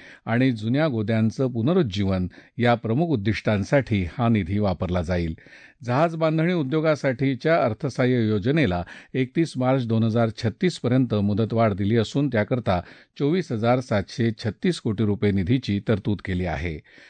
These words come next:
या योजनांच्या अंमलबजावणीवर देखरेखीसाठी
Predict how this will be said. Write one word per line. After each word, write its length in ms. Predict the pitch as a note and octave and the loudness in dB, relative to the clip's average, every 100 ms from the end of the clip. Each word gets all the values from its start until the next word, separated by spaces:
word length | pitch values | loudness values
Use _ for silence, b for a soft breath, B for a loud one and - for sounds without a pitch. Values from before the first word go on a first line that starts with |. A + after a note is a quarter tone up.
| B | B
या 120 | C3 C#3 | -2 0
योजनांच्या 640 | C3 B2+ D3+ D3 C3+ C#3 | 0 0 0 0 0 0
अंमलबजावणीवर 840 | A#2 B2+ A#2+ A2+ A#2 A#2 A2+ C#3 D#3 | 2 2 0 2 2 2 2 0 0
देखरेखीसाठी 920 | G2 G#2+ - E3 B2+ A#2 C3+ - G2+ | -2 -2 0 0 0 2 2 2 -2